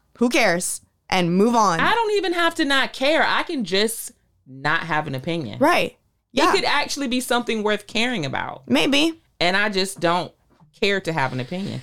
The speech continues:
Speaker 1: So yeah, that's basically
Speaker 2: All
Speaker 1: it.
Speaker 2: right.
Speaker 1: If you, uh, did not vote or do not want to vote or feel pressured to vote, you are not wrong if you don't vote. Just don't vote. It's okay. No one's, no one should feel pressured to vote for one thing or another. And anyone who's trying to pressure you to vote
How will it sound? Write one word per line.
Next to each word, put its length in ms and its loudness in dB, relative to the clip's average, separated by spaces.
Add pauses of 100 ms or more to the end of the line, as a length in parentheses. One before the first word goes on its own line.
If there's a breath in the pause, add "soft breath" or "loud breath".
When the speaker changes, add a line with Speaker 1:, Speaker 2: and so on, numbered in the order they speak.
Speaker 1:
So 180 2
yeah, 360 4
that's 200 2
basically 460 2
Speaker 2:
All 100 2
Speaker 1:
it. 20 2
Speaker 2:
right. 280 2
Speaker 1:
If 180 2
you, 580 4 (300)
uh, 400 4
did 160 2
not 280 4
vote 320 4 (100)
or 100 4
do 120 -2
not 180 0
want 240 2
to 80 -2
vote 320 2
or 60 -2
feel 200 0
pressured 380 0
to 80 -4
vote, 280 2
you 160 0
are 80 6
not 220 4
wrong 220 2
if 120 -4
you 100 -4
don't 200 -4
vote. 280 -8
Just 200 0
don't 180 4
vote. 360 -6
It's 160 0
okay. 460 -4 (100)
No 160 4
one's, 360 2 (120)
no 540 0
one 100 2
should 140 -4
feel 140 2
pressured 460 0
to 100 0
vote 280 2
for 180 0
one 260 2
thing 200 0
or 180 -2
another. 420 0 (200 soft breath)
And 100 4
anyone 300 4
who's 140 2
trying 160 2
to 80 0
pressure 340 0
you 80 0
to 100 0
vote 420 0